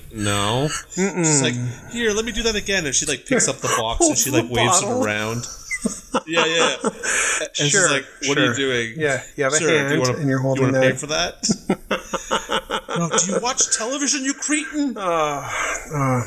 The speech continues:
Speaker 2: yeah. So,
Speaker 1: Okay, all right.
Speaker 2: all right. So, Stefan,
Speaker 1: Yes.
Speaker 2: Let's, let's do this. You opened the episode, and you did such a great job.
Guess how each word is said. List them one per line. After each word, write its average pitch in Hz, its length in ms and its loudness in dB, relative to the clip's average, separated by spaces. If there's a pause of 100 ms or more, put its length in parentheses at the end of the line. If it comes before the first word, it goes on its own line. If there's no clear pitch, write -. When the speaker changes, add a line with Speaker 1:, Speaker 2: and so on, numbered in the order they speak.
(680)
Speaker 2:
yeah. 127 280 2 (560)
So, 156 140 4
Speaker 1:
Okay, 104 220 2 (320)
all 123 80 0
right. 98 160 0
Speaker 2:
all 175 80 -2
right. 139 220 0 (420)
So, - 180 0
Stefan, - 420 -2 (1120)
Speaker 1:
Yes. - 480 2
Speaker 2:
Let's, - 400 0
let's 170 200 0
do 170 160 4
this. 117 540 -2 (640)
You 175 300 0
opened 175 440 0
the 123 120 0
episode, 101 600 -2 (840)
and 135 180 2
you 131 80 0
did 131 240 -2
such - 220 0
a 151 60 -2
great 117 300 -2
job. - 380 -2